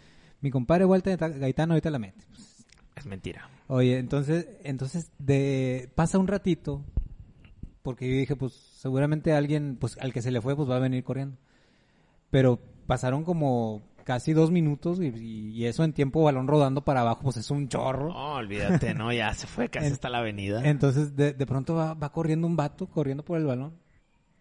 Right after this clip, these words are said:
Speaker 1: Y le, y, y le, y, y se topa con el señor este que le, que dejó pasar el balón y nada más le señala para <laughs> dónde se fue. Y, o sea, porque yo, pues, iba muy abajo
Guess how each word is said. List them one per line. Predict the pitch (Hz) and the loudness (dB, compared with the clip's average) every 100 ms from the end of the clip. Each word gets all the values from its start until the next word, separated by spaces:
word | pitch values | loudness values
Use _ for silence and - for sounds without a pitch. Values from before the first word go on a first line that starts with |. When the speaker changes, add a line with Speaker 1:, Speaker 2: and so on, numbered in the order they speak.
| _ _ _ _ _ _ _ _ - | _ _ _ _ _ _ _ _ -6
Speaker 1:
Y | 185 | 0
le, | 170 | 2
y, | 165 151 151 151 | 2 0 -2 -2
y | 151 | -2
le, | 143 139 139 143 | 0 0 -2 -2
y, | 165 156 147 | 0 2 2
y | |
se | 160 | 2
topa | - 151 - 170 | 2 2 0 0
con | 196 | 2
el | 175 | 2
señor | 151 143 185 | 0 0 0
este | 156 180 | 0 -2
que | 175 | -4
le, | 151 127 | -4 -2
que | 139 | -2
dejó | 127 | -2
pasar | 147 147 | -2 -2
el | 160 | 0
balón | 151 170 - - - - | 0 -2 -6 -18 -16 -4
y | 139 | 0
nada | 135 | 2
más | 139 | 2
le | 151 | 2
señala | 156 135 147 | 0 0 2
para | 160 143 | 4 4
<laughs> | 101 | 4
dónde | 175 151 | 6 4
se | - 160 | 4 2
fue. | 165 156 190 160 - 147 - 226 233 - - _ _ _ - | 2 0 0 -2 -4 -10 -14 -16 -16 -18 -20 _ _ _ -2
Y, | 147 131 127 127 127 | 2 2 0 -2 -2
o | 131 | 0
sea, | 143 | 0
porque | 139 139 | 0 0
yo, | 139 135 | -2 -2
pues, | 135 120 - - | -6 -10 -12 -10
iba | 135 147 | -4 2
muy | 151 156 | 4 8
abajo | 151 151 170 | 8 6 4